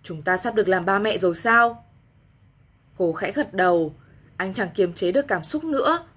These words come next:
ôm chầm lấy cô, nói những lời yêu thương với cô. Đây có lẽ là cái kết viên mãn nhất, ngọt ngào nhất dành cho cặp trai tài gái sắc Việt Lâm và Vân Anh. Hãy để lại ý kiến của bạn bên dưới video của chúng tôi để mọi người cùng bình luận nhé.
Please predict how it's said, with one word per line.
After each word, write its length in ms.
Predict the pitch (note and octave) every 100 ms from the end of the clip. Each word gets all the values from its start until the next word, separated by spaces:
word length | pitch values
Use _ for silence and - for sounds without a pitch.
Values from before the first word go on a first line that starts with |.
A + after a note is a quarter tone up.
| _
ôm 180 | F3+ F3+
chầm 240 | E3 F#3
lấy 220 | D#3+ E3 E3
cô, 420 | B3 B3 B3 A#3+ _ _ -
nói 240 | D#3+ D3+
những 160 | E3 G#3
lời 160 | F3+
yêu 200 | - F#3
thương 260 | F3+ G#3+ F3+
với 180 | E3+ E3
cô. 440 | A3 A3+ A3+ A3+ A3+ _ _ _ _ _ _ _ -
Đây 180 | E3+
có 220 | D#3+ D#3+ D#3+
lẽ 400 | F3+ C4 - - -
là 120 | F3+
cái 180 | E3+ F3+
kết 240 | A#3 D#4 B3+
viên 180 | A3
mãn 240 | G#3 G3 A#3+
nhất, 240 | D#4 E4+ _ _ _ -
ngọt 220 | F#3 F3+
ngào 200 | E3 E3
nhất 200 | F3+ A#3+
dành 160 | F#3+ E3
cho 120 | G3+
cặp 220 | F#3+ F3
trai 180 | A3+ G#3+
tài 260 | G#3+ F3+ D#3+
gái 160 | D#3+
sắc 540 | - D4+ D#4+ - - D3+
Việt 200 | F3 F3+
Lâm 220 | F#3+ F#3+
và 80 | F3
Vân 240 | G#3 A#3
Anh. 280 | B3 B3+ B3 _ _ _ _ -
Hãy 160 | -
để 160 | C#4+ G3
lại 160 | F3+ -
ý 60 | F#3+
kiến 200 | G3 G3+
của 140 | C4 F#3
bạn 260 | G#3 G3+ - _ _
bên 200 | F#3+ F3+
dưới 200 | F3 F3
video 280 | E3+ A3+ B3+
của 140 | B3 G3+
chúng 240 | F3 E3+
tôi 380 | B3+ B3+ B3+ A#3+ _
để 140 | F3 E3
mọi 180 | E3 F3+
người 160 | F3
cùng 200 | E3+ F3+
bình 160 | E3+ E3
luận 220 | F#3 F3+
nhé. 360 | F3 F3 A#3+